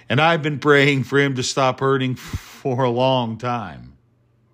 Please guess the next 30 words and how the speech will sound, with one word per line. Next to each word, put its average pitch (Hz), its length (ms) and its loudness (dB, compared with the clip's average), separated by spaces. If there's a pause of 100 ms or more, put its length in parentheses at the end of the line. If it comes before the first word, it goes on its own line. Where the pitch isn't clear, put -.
(1600)
And 123 140 -6
Jesus, 135 440 -4
I 113 100 -4
pray 180 440 4
and 147 100 -2
I 110 80 -6
fast 170 500 -2
and 120 80 -10
I 110 80 -8
pray 185 320 2
and 160 100 -2
I 110 60 -6
fast. 165 640 -4 (560)
I 143 60 -4
took 208 260 0
him 165 100 0
to 139 180 -6
every 160 360 2
doctor. 165 580 -2 (1080)
I've 156 120 0
been 143 160 -2
doing 170 440 4
everything 165 840 2
that 127 200 -8
your 143 80 -4
word 139 380 -2
tells 156 340 -4
me 135 140 -6
to 123 80 -6
do. 151 500 -6